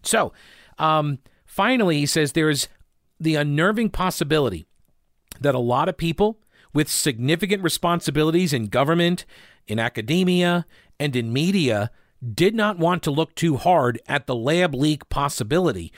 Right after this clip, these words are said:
because of its far-reaching ramifications, right? And this is what I believe is the truth. Like, people, the, denial is very powerful, okay? I, I think you see a lot of this, um, at play right now in America and all over the world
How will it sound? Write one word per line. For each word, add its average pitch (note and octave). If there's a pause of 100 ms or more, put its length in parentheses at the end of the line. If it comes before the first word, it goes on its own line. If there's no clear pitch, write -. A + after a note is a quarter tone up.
(200)
because C#3+
of C3+
its C#3
far-reaching C3+
ramifications, A2+ (560)
right? C#3
And C#3
this G3+
is C#3+
what C3
I B2+
believe B2
is G#2+
the A2
truth. A#2+
Like, A2+ (380)
people, F#3+
the, F3+
denial G3+
is C#3+
very D#3
powerful, C#3 (280)
okay? D3+ (320)
I, D3
I E3
think F#3+
you F3+
see F3
a D#3+
lot C#3+
of D#3
this, D3+ (100)
um, B2 (460)
at C3+
play D#3+
right C#3+
now C#3
in B2+
America C#3
and E3+
all E3
over B2
the G#2
world C3